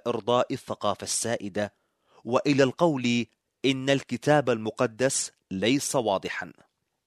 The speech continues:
ويا لها من نقطة نتوقف عندها، فهم يقولون: "نحن نؤمن بالكتاب المقدس،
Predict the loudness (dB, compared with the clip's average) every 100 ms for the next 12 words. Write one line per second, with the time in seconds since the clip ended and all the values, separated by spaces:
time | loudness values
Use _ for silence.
0 | _ _ -2 0 2 2 0 -2 -6 -10
1 | -12 -8 -8 -4 -6 -4 -6 -4 -6 -6
2 | -8 -8 -8 -8 -10 -12 -12 _ _ _
3 | _ _ -6 -6 -6 -10 -8 -8 -6 -8
4 | -14 _ _ _ _ -4 -4 -2 -4 -4
5 | -8 -10 -4 -4 -4 -6 -4 -4 -2 -4
6 | 0 -2 -2 -8 -6 -8 -8 -8 -8 -10